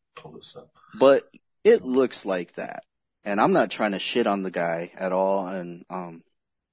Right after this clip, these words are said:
Speaker 2: I'm not really trying to, like, point him out as a biter or anything like that.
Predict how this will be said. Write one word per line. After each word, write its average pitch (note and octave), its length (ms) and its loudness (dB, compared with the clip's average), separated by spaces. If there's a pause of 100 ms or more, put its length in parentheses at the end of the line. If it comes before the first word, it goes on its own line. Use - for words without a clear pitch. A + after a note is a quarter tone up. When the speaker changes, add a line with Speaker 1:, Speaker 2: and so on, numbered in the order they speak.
Speaker 2:
I'm G2 120 -12
not F#2+ 160 -4
really F#2 220 -4
trying F#2 200 -6
to, F2 80 -4
like, E2+ 220 -6
point G2 260 -8
him F2+ 160 -6
out F#2 240 -6
as F2 160 -10
a F2 60 -10
biter E2 460 -8
or D#2+ 40 -16
anything E2 360 -18
like D#2+ 200 -14
that. G#2 300 -4